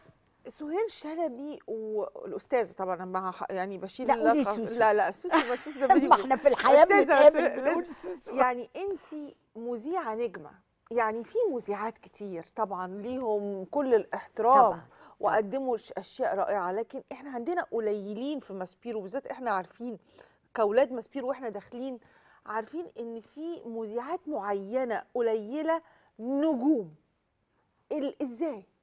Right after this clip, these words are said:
Speaker 1: ليه؟
Speaker 2: بصي هي دي، دي من عند الله بقى.
Speaker 1: آه.
Speaker 2: يعني دي من عند ربنا سبحانه وتعالى. ال-،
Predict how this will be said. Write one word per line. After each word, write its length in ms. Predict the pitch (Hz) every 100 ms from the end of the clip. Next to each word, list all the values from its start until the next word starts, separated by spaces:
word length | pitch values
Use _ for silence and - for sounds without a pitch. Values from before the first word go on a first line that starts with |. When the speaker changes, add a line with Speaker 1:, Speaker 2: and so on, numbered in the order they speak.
| _ _ _ _ _ _ -
Speaker 1:
ليه؟ 380 | 233 349 262 165 _ _
Speaker 2:
بصي 580 | 208 339 - - 302 294 -
هي 340 | 233 269 269
دي، 340 | 269 302 339 - _
دي 140 | - 302
من 140 | 269
عند 260 | 190 208 202
الله 400 | 180 190 143 123
بقى. 160 | 127 - - - _ -
Speaker 1:
آه. 320 | 254 240 185
Speaker 2:
يعني 260 | 240 226 220
دي 180 | 202 302
من 160 | 285
عند 260 | 196 202 208
ربنا 420 | 165 131 165 143
سبحانه 520 | 127 165 - 180 147
وتعالى. 500 | 127 120 135 139 131 117 175 170
ال-، 180 | 165